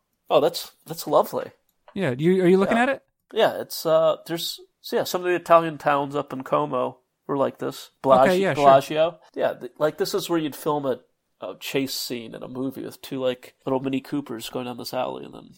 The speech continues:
Speaker 1: uh
Speaker 2: It sounds like you're actually just describing a particular movie.
Speaker 1: <laughs> Yeah. <laughs>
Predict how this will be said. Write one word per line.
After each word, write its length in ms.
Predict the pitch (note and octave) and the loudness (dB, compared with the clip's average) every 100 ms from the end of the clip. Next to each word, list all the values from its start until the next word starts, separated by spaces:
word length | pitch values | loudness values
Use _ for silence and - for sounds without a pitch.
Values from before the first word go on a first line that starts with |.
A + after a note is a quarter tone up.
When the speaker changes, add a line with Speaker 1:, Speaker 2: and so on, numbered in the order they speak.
| _ | _
Speaker 1:
uh 120 | C#3 | -20
Speaker 2:
It 80 | C#3+ | -8
sounds 140 | A3+ B3 | -6 -4
like 100 | G3+ | -2
you're 100 | F#3+ | -2
actually 180 | F3 E3 | -2 -4
just 160 | D3 - | -8 -8
describing 540 | C#3 - D#3+ D#3 C#3 | -10 0 0 2 -4
a 100 | D3 | -4
particular 560 | C3+ - - D#3+ D3 A#2 | -6 -8 -8 -8 -4 -2
movie. 340 | A#2+ A#2+ A#2+ - | 0 -2 -4 -8
Speaker 1:
<laughs> 40 | |
Yeah. 1300 | F4 - - - - D#3+ C#3 - - - - - - - - _ _ G#3+ _ - - - - | -10 -4 -4 -4 -8 -4 -4 -4 -4 -4 -8 -4 -2 -2 -4 _ _ -12 _ -8 -8 -14 -6
<laughs> 40 | C#3 | -4